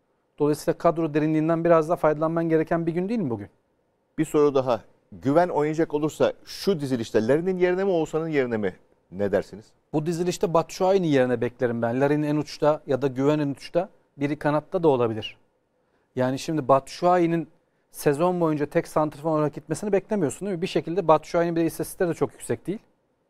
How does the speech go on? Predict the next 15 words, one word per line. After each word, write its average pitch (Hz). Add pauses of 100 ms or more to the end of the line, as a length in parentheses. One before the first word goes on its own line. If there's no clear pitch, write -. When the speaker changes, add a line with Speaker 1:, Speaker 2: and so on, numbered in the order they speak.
(380)
Speaker 1:
Yani 92
bütününe 147
bakarsan 107
tablonun. 123
Speaker 2:
Evet, 101 (160)
evet. 180
Speaker 1:
Bir 185
şekilde 180
ya 185
zaman 151
zaman 165
Larin'i 160
santrafor 135
kullanman 127
lazım 135